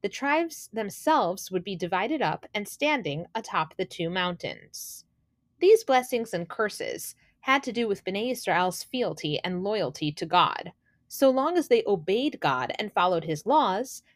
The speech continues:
they would be rewarded with blessings. But if they disobeyed God and worshipped idols, they would experience curses in the form of plagues, hunger, and eventually even exile from the land of Israel.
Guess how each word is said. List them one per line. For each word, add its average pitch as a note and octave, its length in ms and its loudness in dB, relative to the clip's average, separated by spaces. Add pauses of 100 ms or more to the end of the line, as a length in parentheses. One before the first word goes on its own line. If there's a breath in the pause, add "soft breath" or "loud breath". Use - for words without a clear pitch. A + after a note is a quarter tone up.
(160)
they D4 140 2
would D#4 140 2
be D4 120 0
rewarded F#3+ 600 0
with D#3+ 280 -2
blessings. - 840 -4 (380)
But F#3 100 4
if E3+ 140 0
they D#3 140 2 (100)
disobeyed F3 600 4
God C#3+ 400 0
and G3+ 160 -6
worshipped E3 460 -2
idols, C4+ 640 0 (480)
they F#3 140 4
would F3+ 80 2
experience B3 640 -2
curses - 720 -2
in F#3 140 -2
the F3+ 80 -2
form F3+ 260 -2
of D#3 160 -4
plagues, C4 680 -2 (220)
hunger, B3+ 520 2 (320)
and G3+ 80 0
eventually G3 640 0
even G#3+ 260 -6
exile D3 560 0
from E3 460 2
the G#3 100 0
land D3 500 -2
of D#3+ 220 -2
Israel. C#3+ 600 -2